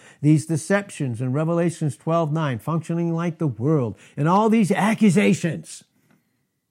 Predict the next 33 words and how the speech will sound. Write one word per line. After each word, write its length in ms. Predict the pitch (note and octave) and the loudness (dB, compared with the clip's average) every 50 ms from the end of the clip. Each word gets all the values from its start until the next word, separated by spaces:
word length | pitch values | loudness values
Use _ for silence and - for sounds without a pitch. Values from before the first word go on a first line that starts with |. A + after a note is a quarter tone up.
| _ _ _ _ _ _ _ _ _ _ _ _ _ _ _ _ _ _ _ _ _ _ _ _ _ _ _ _ _ _ _ _ _ _ _ _ _ _ - | _ _ _ _ _ _ _ _ _ _ _ _ _ _ _ _ _ _ _ _ _ _ _ _ _ _ _ _ _ _ _ _ _ _ _ _ _ _ -2
I 80 | D3 F3 | -2 0
can 180 | - G#3 G3 | 0 0 0
think 200 | D#3 G#3 G#3 D#3 | 2 2 0 0
someone's 400 | - - F#3 G3+ G#3 A3+ F#3+ E3 | -2 -2 -2 0 0 -2 -2 -4
against 400 | F3+ D#3 F3 F#3 G#3 G3+ - - | -4 -2 -2 -2 -2 -2 -4 -6
me. 160 | B2 G#2 - _ | -10 -10 -6 _
That's 240 | - G#3 B3 - - | -2 -2 0 0 -2
an 100 | G3 G3 | -2 0
accusation 680 | F#3+ G3+ F#3+ - F#3+ E3 D3+ G3+ A#3 B3+ B3+ - D#3+ | 0 0 0 0 0 2 2 2 2 2 0 -2 -4
from 180 | D#3+ - F#3 F#3 | -2 -2 0 2
the 160 | F#3 F#3 F3+ | 2 2 2
enemy 440 | G3 A#3+ C4+ G#3 C#3+ C#3+ F3+ E3+ - _ _ _ _ _ | 2 0 0 -2 -2 -2 -2 -4 -8 _ _ _ _ _
to 100 | - F3 | -8 -8
cause 380 | D#3+ - G3 G3 G3 F#3+ F3 D3 | -4 0 2 4 6 6 6 6
you 180 | G#3 C4 B3+ A#3 | 6 4 4 2
to 80 | A#3 | 2
be 140 | G#3 A3+ A3+ | 2 2 2
against 400 | A3 G3 G3+ A3 A3+ G#3+ A3 - | 2 2 2 2 0 0 -2 -2
yourself 560 | A3 G3+ D#3+ - A#3 A#3+ A#3 A3+ B3 A#3+ - | -2 -2 -2 0 2 2 2 2 0 -2 -4
and 160 | A3+ G3 G3+ | -2 0 0
against 400 | G#3+ A3+ G3+ G#3+ A#3+ C4 B3+ B3+ | 0 2 2 4 4 4 2 2
that 240 | - B3+ C#4 C#4+ - | 2 4 4 4 2
person, 500 | - E4 F#4 F#4 - - F4+ F4 A#3 - - _ _ _ _ _ _ _ _ _ _ _ _ _ _ _ _ _ _ _ _ _ _ _ _ - | 2 0 2 0 0 -2 -2 -2 -2 -4 -6 _ _ _ _ _ _ _ _ _ _ _ _ _ _ _ _ _ _ _ _ _ _ _ _ -2
because 280 | G3+ G#3 F3+ A3+ G#3 | 0 2 4 4 4
he 160 | G3 A3+ A3+ A3+ | 4 4 2 0
accuses 680 | A3 - - B3 C4+ D#4 E4+ F4 D4 G#3 A3 B3 C4 | 0 -2 -2 0 2 4 4 2 2 0 -2 -2 -4
the 120 | C4+ D#4 D4 | -4 -4 -2
brethren. 680 | D#4+ F4 F4+ F#4 F4+ F4 E4+ C4+ A#3 F#3 C#3 G#2+ - _ _ _ - _ _ _ _ _ | 0 0 0 0 0 0 0 0 0 0 -2 -6 -10 _ _ _ -20 _ _ _ _ _
Has 220 | - - F#3+ E3 D#3+ | -4 -2 0 0 2
that 340 | B3+ D4 E4+ E4+ E4 E4 - | 2 2 2 0 0 -4 -4
thought 320 | - D4 D#4 D#4+ D#4 D#4 | -2 0 2 2 4 4
entered 400 | D4+ D4 D#4+ D4+ D4+ B3+ G#3 G3 | 2 0 0 0 0 0 2 2
in 180 | G3 F#3 D#3+ | 2 0 0